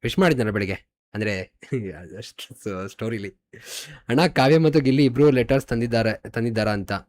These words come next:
ಅದ್ ಏನಾಗಿದೆ ಗೊತ್ತಿಲ್ಲ, but ಅದ್, ಆ ಲೆಟರ್ಲೂ ಕೂಡ ಕನ್ಫ್ಯೂಷನ್ ಇದೆ ನಂಗೆ, ಓಕೆನಾ?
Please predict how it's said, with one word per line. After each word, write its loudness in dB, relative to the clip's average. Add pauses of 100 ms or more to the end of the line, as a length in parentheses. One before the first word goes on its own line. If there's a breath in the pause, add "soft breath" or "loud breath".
(560 soft breath)
ಅದ್ -8
ಏನಾಗಿದೆ 0
ಗೊತ್ತಿಲ್ಲ, -4
but -4
ಅದ್, -4
ಆ -4
ಲೆಟರ್ಲೂ 0
ಕೂಡ 2 (400)
ಕನ್ಫ್ಯೂಷನ್ 2
ಇದೆ 0
ನಂಗೆ, -2
ಓಕೆನಾ? -6